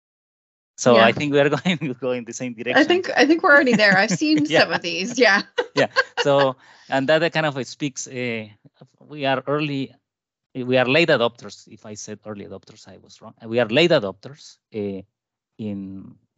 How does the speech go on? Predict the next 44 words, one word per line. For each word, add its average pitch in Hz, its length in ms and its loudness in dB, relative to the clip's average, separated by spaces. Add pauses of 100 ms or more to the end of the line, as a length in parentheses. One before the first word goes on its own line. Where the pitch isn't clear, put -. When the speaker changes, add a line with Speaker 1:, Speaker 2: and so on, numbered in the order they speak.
(120)
Speaker 1:
in, 98 200 -18
in 107 120 -14
many 104 240 -8
aspects, 120 460 -6
and 104 240 -12 (500)
sometimes 107 580 -8 (100)
we 110 120 -8
come 110 220 -6
late 120 260 2
and 101 160 -8
adopt 95 320 -10
the 98 100 -16
same 95 420 -14 (540)
mistakes. - 680 -12
So 95 420 -6 (800)
there 139 200 0
is 180 140 0
no 170 140 4
real 131 280 4
answer 117 280 -2
to - 100 -12
that, 131 160 2
because 123 240 -2
it's 117 140 -6
also 131 200 0
a 110 40 4
personal 113 400 -4
question. 120 420 -4
You 127 200 4
as 127 100 2
a 127 80 -2
professional, 104 500 -6
how 107 140 -6
you 110 160 0
want 107 180 -2
to 104 60 -10
develop 95 380 -2
yourself. - 380 -14 (680)
You 107 100 0
want 110 160 4
to 120 60 0
be 117 140 6
a 113 80 8
well-rounded 117 800 2